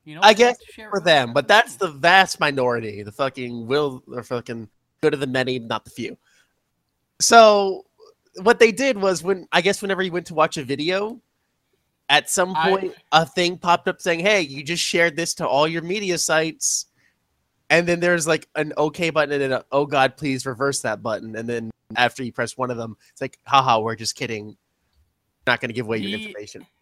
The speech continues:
Speaker 1: The exact message is, "Thanks for sharing. Pornhub now has automatic video sharing to your social media accounts. There's either 'Thanks Pornhub' with an exclamation po-, point or 'W T F',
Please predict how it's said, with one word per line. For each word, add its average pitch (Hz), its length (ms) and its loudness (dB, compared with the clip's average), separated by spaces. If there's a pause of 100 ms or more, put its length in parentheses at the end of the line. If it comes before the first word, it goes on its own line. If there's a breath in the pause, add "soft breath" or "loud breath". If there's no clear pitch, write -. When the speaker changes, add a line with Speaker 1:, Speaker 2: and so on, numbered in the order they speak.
(160)
Speaker 1:
The 156 240 -14
exact 202 400 -12
message 196 280 -18
is, 151 300 -20
"Thanks 208 280 -20
for 254 120 -18
sharing. 220 400 -16
Pornhub 190 480 -14
now 202 280 -12
has 180 220 -16 (100)
automatic 247 480 -10
video 226 240 -16
sharing 175 320 -16
to 165 60 -16
your 196 120 -18
social 202 280 -18
media 233 300 -18
accounts. 120 460 -20 (340)
There's 165 180 -10
either 196 280 -12 (100)
'Thanks 359 340 -10
Pornhub' 143 380 -14
with 127 140 -20
an 113 80 -16
exclamation 143 440 -18
po-, 135 240 -14 (400)
point 143 300 -16 (240)
or 175 260 -14 (280)
'W 180 260 -14
T 233 180 -12
F', 220 260 -6